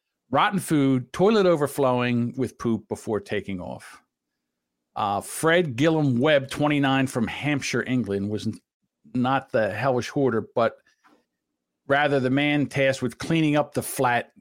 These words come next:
basically served the f-, as the former tenant personal trash heap. This guy, it took him,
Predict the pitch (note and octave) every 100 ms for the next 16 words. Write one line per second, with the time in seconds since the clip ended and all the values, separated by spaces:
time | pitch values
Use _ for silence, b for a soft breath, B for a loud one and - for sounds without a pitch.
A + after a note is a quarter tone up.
0 | _ C#3+ D#3+ D#3+ C3 C3 A2+ - B2 A#2
1 | A2 - - _ _ _ _ _ A#2+ A2
2 | A2 - B2+ A#2 - - B2 A2+ - _
3 | - A#2+ - G#2 - G2+ F#2 E2 - _
4 | _ _ _ _ _ D3 G3 - E3 C#3+
5 | B2+ A#2+ A2+ G#2+ _ _ _ _ _ _
6 | C3+ B2+ - F3+ F3+ D#3+ D3+ C#3 C3+ C3+